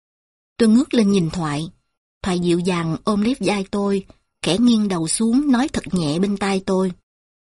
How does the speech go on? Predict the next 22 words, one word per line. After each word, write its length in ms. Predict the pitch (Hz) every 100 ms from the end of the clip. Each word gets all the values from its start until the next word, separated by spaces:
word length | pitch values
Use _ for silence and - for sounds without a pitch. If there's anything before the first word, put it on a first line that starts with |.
| _ _ _ _ _ -
"Sắp 220 | - 214
giao 160 | 220 220
thừa 300 | 220 190 185
rồi, 180 | 180 175 - _ _ _ -
chúng 200 | 269 339
mình 100 | 220
sẽ 140 | -
ăn 180 | - 220
với 140 | 233
nhau 320 | 302 262 214 208
một 120 | -
cái 100 | 254
Tết 220 | 262 320
thật 120 | - -
vui. 360 | 196 233 233 - _ _ _ _
Anh 220 | - 220 196
đã 80 |
sửa 220 | 214 180 202
soạn 280 | 214 175
đầy 140 | 185 170
đủ 220 | 175 208
cả." 340 | - 156 180